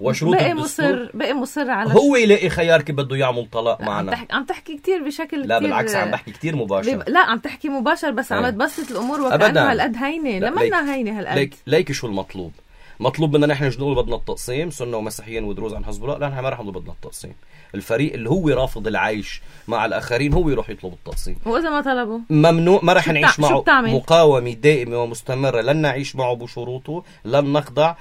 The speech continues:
Speaker 1: لن نجعل لبنان من جديد لقمة سائغة في أمن حزب الله وإيران،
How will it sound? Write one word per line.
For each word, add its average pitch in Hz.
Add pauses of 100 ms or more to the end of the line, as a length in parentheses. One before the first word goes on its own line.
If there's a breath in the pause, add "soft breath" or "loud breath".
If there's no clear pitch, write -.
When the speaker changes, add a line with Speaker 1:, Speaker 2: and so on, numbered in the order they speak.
(140 loud breath)
Speaker 1:
لن 151
نجعل 123
لبنان 127
من 123
جديد 123
لقمة 135
سائغة 117
في 123
أمن 127
حزب 120
الله 131
وإيران، 127